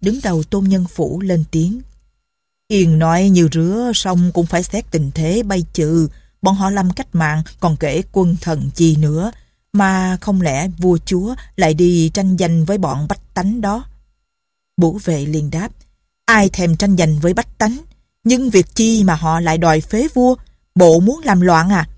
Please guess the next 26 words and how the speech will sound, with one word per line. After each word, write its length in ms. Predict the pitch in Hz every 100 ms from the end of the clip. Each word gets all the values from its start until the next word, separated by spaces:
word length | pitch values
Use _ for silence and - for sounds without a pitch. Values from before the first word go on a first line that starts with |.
| - _ _ _ _ _ _ _ _
Viên 180 | 165 190
ngự 160 | 165 156
tiền 160 | 170 151
văn 180 | 165 165
phòng 220 | 165 151 143
thấy 360 | - 160 190 214
đã 100 | 156
đến 200 | 170 190
lúc 120 | 247 -
cần 200 | 175 151
lên 200 | 170 170
tiếng 260 | - 185 240 - - -
để 200 | 190 180
chấm 260 | - 240
dứt 160 | 254 302 _
những 240 | 185 175
lời 180 | 202 156
bàn 200 | 156 147 147
cãi 180 | 139 151
kéo 200 | 233 240
dài 320 | 185 165 151 - _
của 240 | - 170 185
mấy 220 | 214 233
nhân 240 | 254 196
vật 160 | 180 156 -
hoàng 200 | 160